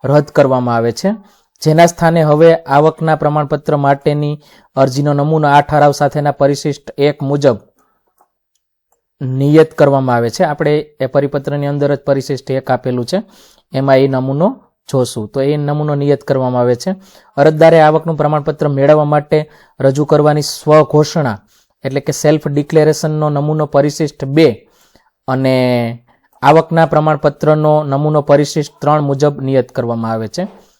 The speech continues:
તો એ આ ઠરાવની અંદર આપેલો છે. આ આવકનું પ્રમાણપત્ર મેળવવા માટે અરજદારે ડિજિટલ ગુજરાત પોર્ટલ પર અરજી કરવાની રહેશે. તો ડિજિટલ ગુજરાત પોર્ટલ ઉપર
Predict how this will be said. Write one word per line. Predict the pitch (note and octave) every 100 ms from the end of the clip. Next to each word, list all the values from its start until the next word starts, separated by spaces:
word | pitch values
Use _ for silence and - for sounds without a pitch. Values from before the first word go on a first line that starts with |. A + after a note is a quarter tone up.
| _ _ _
તો | C#3
એ | C3 C#3
આ | C#3
ઠરાવની | C#3 C#3 C3+ C3+ C3
અંદર | C3 E3
આપેલો | - B2+ B2+ A#2+ A2+
છે. | - F#3 - _ _ _ _ _ _ _ _ _ _ _ _
આ | - C#3+ D#3
આવકનું | D#3+ E3 E3
પ્રમાણપત્ર | D#3 E3 D#3 D#3 E3
મેળવવા | D3 C#3+ D#3+
માટે | D#3+ D#3+ D3+
અરજદારે | D3 D3+ D3 D#3 D#3
ડિજિટલ | C#3+ C#3 D3 D#3
ગુજરાત | C#3+ C#3 D3+ D3 - - _ _
પોર્ટલ | - C#3 D3 C#3+
પર | - D3+ D#3+
અરજી | D3 C3+ B2+
કરવાની | C3+ C3+ B2+ C3 D#3 A#3+ - _ -
રહેશે. | A#2+ A2+ - G#2+ G#2 _ _ _ _
તો | -
ડિજિટલ | C3 C3+ C#3+ D3+
ગુજરાત | C#3 C#3+ C#3+ D3 -
પોર્ટલ | C#3+ C#3 C#3+
ઉપર | C#3 - D3